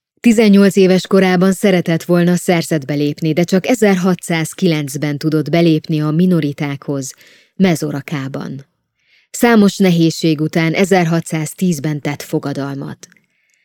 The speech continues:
A kolostorban a laikus testvér megszokott munkaköreiben tevékenykedett.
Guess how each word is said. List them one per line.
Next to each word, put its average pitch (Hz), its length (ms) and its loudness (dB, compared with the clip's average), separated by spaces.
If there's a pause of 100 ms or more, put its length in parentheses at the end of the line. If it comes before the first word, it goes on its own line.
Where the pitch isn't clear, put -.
(200)
A 185 120 0
kolostorban 208 840 4
a 160 100 0
laikus 180 520 2
testvér 185 520 0
megszokott 160 600 -2
munkaköreiben 147 880 -4
tevékenykedett. 143 1040 -8